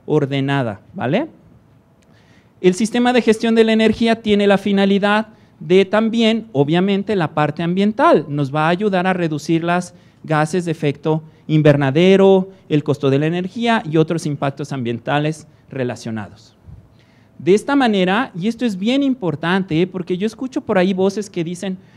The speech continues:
"No, es que el sistema de gestión de la energía cuesta dinero, es caro,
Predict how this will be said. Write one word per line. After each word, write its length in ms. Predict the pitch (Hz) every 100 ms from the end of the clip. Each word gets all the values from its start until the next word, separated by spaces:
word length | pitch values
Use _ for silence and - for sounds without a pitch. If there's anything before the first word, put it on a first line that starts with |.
| _
"No, 380 | 208 226 247 240
es 120 | 240
que 120 | - 262
el 40 |
sistema 400 | 262 226 233 226
de 120 | 208
gestión 320 | 202 185 202
de 100 | 202
la 80 | 196
energía 580 | 185 170 170 196 190 185 - _ -
cuesta 360 | 180 175 165
dinero, 800 | 147 143 175 214 214 196 190 180 - 175
es 200 | 165 -
caro, 800 | - 190 196 190 185 180 175